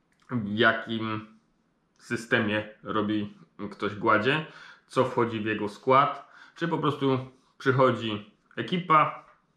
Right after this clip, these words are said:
robimy gładź i wychodzimy. I tyle z tym zostajecie, z taką informacją.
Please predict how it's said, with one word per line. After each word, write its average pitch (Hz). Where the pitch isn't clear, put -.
robimy 113
gładź 131
i 101
wychodzimy. 95
I 113
tyle 135
z -
tym 113
zostajecie, 113
z -
taką 101
informacją. 104